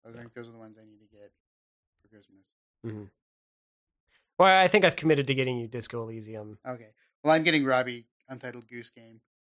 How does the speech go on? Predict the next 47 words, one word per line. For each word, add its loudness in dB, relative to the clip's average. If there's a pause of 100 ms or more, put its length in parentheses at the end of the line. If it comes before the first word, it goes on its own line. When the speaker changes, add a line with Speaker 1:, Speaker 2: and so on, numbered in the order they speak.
(420)
Speaker 1:
as, -20
like, -20
one -20
of -20
his -20
surprise -18
gifts, -20 (100)
and -20
I'll -16
play -20
it -20
later. -20 (600)
Speaker 2:
Yeah. 0 (880)
You 4
might 4
try 4
just 0
playing 2
it -2
together. 0
I -2
think 0
it 2
is -2
a -10 (260)
Speaker 1:
Two-player? -2 (220)
Speaker 2:
It's -8
not 6
a 4
two-player 2
game, 2
but 0
it's 0 (380)
Speaker 1:
Oh, 0
Speaker 2:
I 4
Speaker 1:
like 4
Speaker 2:
think 4
it's 2
more 6
of 2
a, 4
like, -2 (140)
play 4
it -6
with -8
an -8
audience -2